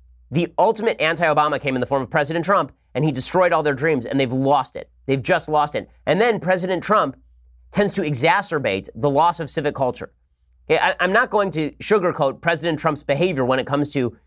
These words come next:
his additions to civic culture. The guy's not great for civic culture. Now, I understand people on the right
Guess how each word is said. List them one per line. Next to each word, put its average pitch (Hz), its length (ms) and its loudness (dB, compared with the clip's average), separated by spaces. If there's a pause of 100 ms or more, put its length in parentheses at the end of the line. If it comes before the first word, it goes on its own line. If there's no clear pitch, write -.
(120)
his 165 160 2
additions 160 420 -2
to 147 80 -2
civic 147 220 0
culture. 165 280 0
The 120 80 -8
guy's 196 220 0
not 101 140 -2
great 180 200 -2
for 160 80 -6
civic 156 220 -4
culture. 165 280 0
Now, 139 120 4
I 226 80 4
understand 196 340 -2
people 156 220 -2
on 139 100 2
the 127 80 2
right 104 240 0